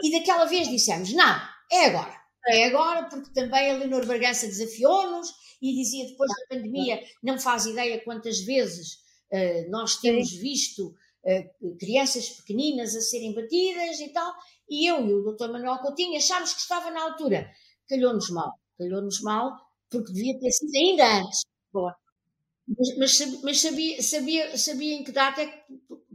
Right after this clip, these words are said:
Speaker 1: porque o Zé Miguel disse, "Aquela data é ótima", que eu gosto muito de capicúas. Vinte e dois de dois de dois mil e vinte e dois. Passados dois dias,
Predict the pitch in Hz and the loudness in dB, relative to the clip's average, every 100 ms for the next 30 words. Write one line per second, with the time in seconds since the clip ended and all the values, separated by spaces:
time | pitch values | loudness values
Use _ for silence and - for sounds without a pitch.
0 | - 247 240 269 262 247 220 233 - - | -8 -8 -2 -2 0 -2 -2 -4 -6 -4
1 | - 359 311 359 359 330 294 302 269 214 | -2 0 2 0 -2 -6 -8 -8 -8 -8
2 | 175 165 202 214 220 240 254 247 262 269 | -8 -4 -2 0 -2 -4 -6 -4 -8 -8
3 | - 208 160 151 - - _ 160 233 359 | -2 2 2 -2 -10 -20 _ -4 2 2
4 | 359 311 349 415 370 269 302 330 427 392 | 0 2 6 8 6 4 -2 4 6 6
5 | 247 311 311 392 370 302 262 233 160 147 | 2 -6 -4 -4 -4 -4 -4 -2 -2 -4
6 | _ _ _ _ _ _ _ - 214 - | _ _ _ _ _ _ _ 0 4 8
7 | 208 247 269 311 240 311 330 330 | 8 6 0 0 0 0 0 -2